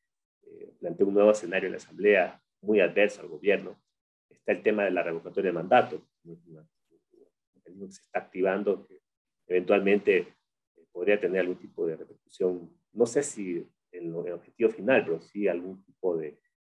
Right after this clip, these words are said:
de, de, de, de ganancia política ahí para los actores opositores.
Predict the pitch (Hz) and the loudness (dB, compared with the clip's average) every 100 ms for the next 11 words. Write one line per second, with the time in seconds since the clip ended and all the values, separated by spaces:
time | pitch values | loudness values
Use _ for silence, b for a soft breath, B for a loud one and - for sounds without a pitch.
0 | _ _ - - 80 - - - - _ | _ _ -16 -16 -18 -20 -20 -20 -20 _
1 | - - - _ _ 85 87 87 104 104 | -18 -18 -18 _ _ -4 -2 0 -2 -2
2 | - 98 101 98 85 87 87 78 - _ | -2 0 0 -2 -4 -4 -4 -10 -14 _
3 | 90 85 _ _ - 78 95 98 | -8 -8 _ _ -18 -2 0 0